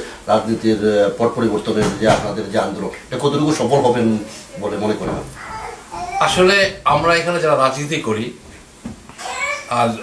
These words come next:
Speaker 2: বা বাংলাদেশ থেকে আমরা যারা রাজনীতি করে আসছি, এটা আমাদের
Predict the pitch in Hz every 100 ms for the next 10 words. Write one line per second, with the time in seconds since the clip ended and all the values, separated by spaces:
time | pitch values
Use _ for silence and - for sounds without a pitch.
0 | - 113 113 113 - 113 127 143 156 151
1 | 160 147 131 123 117 120 120 123 123 123
2 | 120 143 131 - - 107 - - - -
3 | - - - 147 185 160 147 139 139